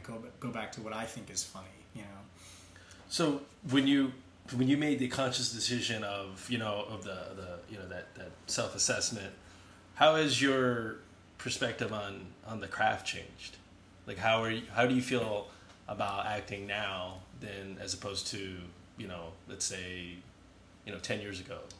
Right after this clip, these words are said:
Speaker 2: or thirteen
Speaker 1: Um,
Speaker 2: years ago?
Speaker 1: I would say that my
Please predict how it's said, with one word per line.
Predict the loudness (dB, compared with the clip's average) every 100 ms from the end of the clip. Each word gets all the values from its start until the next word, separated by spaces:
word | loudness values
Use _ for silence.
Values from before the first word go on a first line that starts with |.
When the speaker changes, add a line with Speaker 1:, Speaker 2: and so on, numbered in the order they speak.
| -8
Speaker 2:
or | -6 -6 -4
thirteen | -2 0 -2
Speaker 1:
Um, |
Speaker 2:
years | -4 -8
ago? | -10 -16 -18 -20 -20 -20 -10
Speaker 1:
I | 0 2
would | 4 4
say | 6 6 6 2 0 -6 -16 -20 -20 -16 -6
that | -4 -2
my | -4